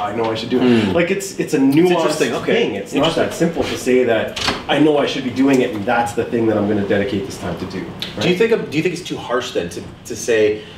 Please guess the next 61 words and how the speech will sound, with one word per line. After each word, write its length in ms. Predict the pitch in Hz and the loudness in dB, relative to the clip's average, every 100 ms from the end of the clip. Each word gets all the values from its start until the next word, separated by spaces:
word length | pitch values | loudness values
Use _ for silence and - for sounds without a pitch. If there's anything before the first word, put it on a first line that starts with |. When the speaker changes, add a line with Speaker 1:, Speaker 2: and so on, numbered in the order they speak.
| - - - - | -14 -10 -10 -2
Speaker 2:
like, 200 | - 165 | -2 0
I 440 | 139 143 156 156 - - | 0 2 0 -2 -8 -18
force 400 | - 131 135 131 | -8 0 0 2
a 40 | |
lot 100 | 120 | 0
of 60 | 117 | -2
people, 200 | 117 120 | 0 0
and 80 | 117 | 0
I, 160 | 120 117 - | -2 -4 -8
I 20 | 127 | -8
worry 220 | 127 151 | -8 -6
that 120 | 147 143 | -4 -4
people 240 | 135 131 | 0 0
lie. 360 | 113 107 98 92 - | 2 2 2 0 0
Speaker 1:
No, 260 | 156 180 156 | 4 4 4
no, 140 | 175 | 4
no, 200 | 190 151 | 4 4
Speaker 2:
I 100 | 170 | 2
Speaker 1:
I 40 | |
don't 160 | 165 165 | 2 0
think 140 | 165 | 0
it's 200 | 160 - | -4 -4
too 120 | - 107 | -8 -6
harsh. 280 | 90 - | -6 -8
Speaker 2:
You 100 | 131 | -2
don't 80 | 135 | 2
think 120 | 131 | 2
it's 80 | - | 2
Speaker 1:
Sorry. 60 | - | 2
Speaker 2:
too 60 | 139 | 2
harsh? 320 | 156 - 135 | 0 -4 -4
Speaker 1:
I 60 | |
don't, 220 | 131 120 104 | 0 0 0
Speaker 2:
Okay. 100 | 127 | 0
Speaker 1:
because 200 | 170 170 | 2 2
I 80 | 160 | 2
think 200 | 180 185 | 0 0
that's 220 | 175 170 | 0 0
the 100 | 151 | 0
line 320 | 127 123 131 | 2 2 2
that 140 | 127 120 | -2 -4
you 80 | |
have 260 | 101 110 110 | -4 -2 -4
to 80 | 113 | -6
take. 240 | - 120 | -2 0
Like, 160 | 113 107 | 0 -2
for 120 | 127 | 2
me, 160 | 135 156 | 4 4
I 120 | 135 | 2
do 100 | 127 | 0
what 180 | 117 - | -2 0
you 100 | 127 | -2
do, 160 | 117 107 | 0 0
where 120 | 110 | 2
I'm 100 | 110 117 | 2 2
like, 160 | 113 | 0
I 60 | 117 | -2
set 240 | - 175 | 0 2
it 100 | 151 | 2
up 260 | 135 151 - | 2 0 -2
where 400 | 127 120 113 110 | 2 2 2 -2